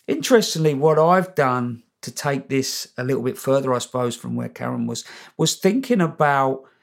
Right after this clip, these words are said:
when we might use these romantic spaces. So I've worked out where the sheltered spaces are in the garden, where maybe myself and the dear lady can tuck ourselves away.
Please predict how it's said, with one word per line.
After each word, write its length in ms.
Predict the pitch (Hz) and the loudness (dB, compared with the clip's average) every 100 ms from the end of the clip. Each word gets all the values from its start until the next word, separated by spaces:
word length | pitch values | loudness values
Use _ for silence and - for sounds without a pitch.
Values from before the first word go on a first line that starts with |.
| _ _ | _ _
when 240 | 143 156 | 2 2
we 100 | 151 | 2
might 320 | 143 139 139 - | 0 0 -2 0
use 560 | 135 131 127 120 - | 2 4 4 0 -6
these 280 | - 120 107 | -8 -6 -2
romantic 460 | 117 113 110 113 - | -2 -2 -4 -8 -10
spaces. 560 | - 113 110 - 117 | -6 -4 -6 -10 -14
So 260 | - 127 139 | -8 -2 2
I've 180 | 160 135 | 2 2
worked 400 | 143 135 - 131 | 0 0 -2 -2
out 460 | 127 131 127 - _ _ - _ - | 0 0 -2 -4 _ _ -20 _ -6
where 180 | 135 131 | -2 0
the 80 | |
sheltered 460 | 131 - - - 117 | -2 0 0 0 -8
spaces 500 | - 120 117 - 113 | -2 0 0 -2 -4
are 400 | 123 127 127 113 _ | -2 0 -2 -6 _
in 160 | 123 117 | -6 -4
the 60 | |
garden, 520 | 117 123 127 127 131 - - | -2 0 0 -2 -6 -10 -6
where 180 | 127 | -2
maybe 500 | 127 127 117 120 117 - - - _ - | 0 -2 -2 -4 -4 -8 -20 -20 _ -8
myself 500 | 123 117 135 131 - | -6 -2 0 0 0
and 100 | 117 | -4
the 60 | 117 | -2
dear 240 | 127 117 | 0 0
lady 340 | 120 123 131 | 0 -2 -2
can 200 | 127 120 | -4 -6
tuck 260 | 113 127 - | -2 -2 -4
ourselves 380 | 120 - 113 113 | -4 -4 -4 -4
away. 460 | 110 117 120 123 | -6 -4 -6 -8